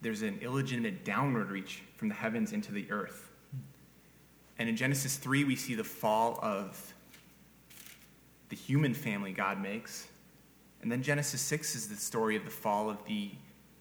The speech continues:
angelic family, or the spiritual family.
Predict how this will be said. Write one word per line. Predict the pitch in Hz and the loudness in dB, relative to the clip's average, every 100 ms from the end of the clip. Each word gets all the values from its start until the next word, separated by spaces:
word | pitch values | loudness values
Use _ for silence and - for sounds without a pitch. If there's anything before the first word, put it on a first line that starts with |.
| - 110 | -12 -4
angelic | 107 117 143 139 | 0 4 4 4
family, | - 101 90 - - - - | 0 0 0 -4 -10 -16 -6
or | 107 | -4
the | 101 | -2
spiritual | - 123 143 156 107 | -2 0 0 0 -2
family. | - 92 95 | -2 -2 -2